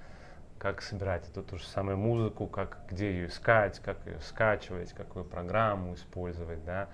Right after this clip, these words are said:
а, как пользоваться диджейской программой, какие контроллеры использовать. То есть все технические моменты, плюс огромная база именно то, как,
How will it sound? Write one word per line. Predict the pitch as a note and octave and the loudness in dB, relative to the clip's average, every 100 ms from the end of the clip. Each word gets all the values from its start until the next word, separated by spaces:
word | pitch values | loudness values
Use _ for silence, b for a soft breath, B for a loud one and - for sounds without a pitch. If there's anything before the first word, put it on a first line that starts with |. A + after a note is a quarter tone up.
| B B B B - | B B B B -4
а, | F#2 F2+ F2 F2 F2 - - - - - | -2 -2 -2 -4 -6 -8 -10 -10 -10 -2
как | G#2 G2+ - | 2 2 -2
пользоваться | - G#2+ F#2+ F2+ F2+ - - F#2 F#2 F2+ F2 | 0 0 2 -2 -4 -4 -4 -2 -2 -4 -4
диджейской | F2+ F#2+ A#2+ A2+ - G#2+ | -4 2 4 4 2 -4
программой, | - F#2+ F#2+ F#2+ F#2 E2+ E2 | -2 0 2 2 2 0 -4
какие | - - E2+ | -8 -8 -8
контроллеры | - E2 - A2 B2 A2 G#2 G2 | -6 -6 4 10 10 10 8 4
использовать. | - - G2+ F#2+ E2+ F2+ - | 0 0 0 0 0 -4 -4
То | - - - | -8 -8 -4
есть | F#2+ | -4
все | - D#3+ C#3+ | 2 6 6
технические | B2 - D#3 E3+ C3+ - A2 | 4 4 4 4 0 2 2
моменты, | G#2 G2+ G2 F2+ F2 B B B - | 2 0 -2 -2 -4 B B B -4
плюс | G#2+ C#3 - | 0 2 2
огромная | G#2+ G#2 A#2 G#2+ G2 | 2 4 4 4 4
база | F#2 B2 A#2+ G#2+ | 8 8 8 4
именно | G2 G#2+ G#2 F#2+ F#2 | 0 -2 0 0 -2
то, | - A2+ A2+ | 0 4 4
как, | - G2+ F#2 | 4 2 2